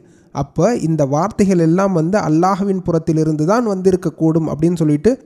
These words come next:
ஒரு அழுத்தமான ஒரு நம்பிக்கை பிறக்குது இல்லையா?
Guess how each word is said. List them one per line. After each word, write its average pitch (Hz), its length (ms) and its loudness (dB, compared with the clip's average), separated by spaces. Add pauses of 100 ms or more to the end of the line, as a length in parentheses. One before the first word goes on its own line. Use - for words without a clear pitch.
(160)
ஒரு 160 260 2
அழுத்தமான 208 760 2
ஒரு 175 160 2
நம்பிக்கை 175 540 0
பிறக்குது 156 280 2
இல்லையா? 147 400 0